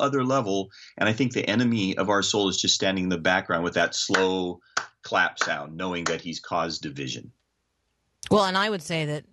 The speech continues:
Speaker 2: in my, at least in my life, ninety some percent of the time, the did, the "Do you, did you hear about John?" is not even somebody that either of us knows personally.
Speaker 1: Exactly.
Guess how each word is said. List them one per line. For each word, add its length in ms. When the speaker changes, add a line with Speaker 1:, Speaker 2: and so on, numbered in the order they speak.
Speaker 2:
in 160
my, 140
at 80
least 200
in 120
my 160
life, 340
ninety 640
some 320
percent 360
of 100
the 80
time, 500
the 120
did, 340
the 140
"Do 160
you, 260
did 220
you 100
hear 140
about 240
John?" 360
is 160
not 160
even 200
somebody 320
that 120
either 280
of 80
us 180
knows 180
personally. 600
Speaker 1:
Exactly. 720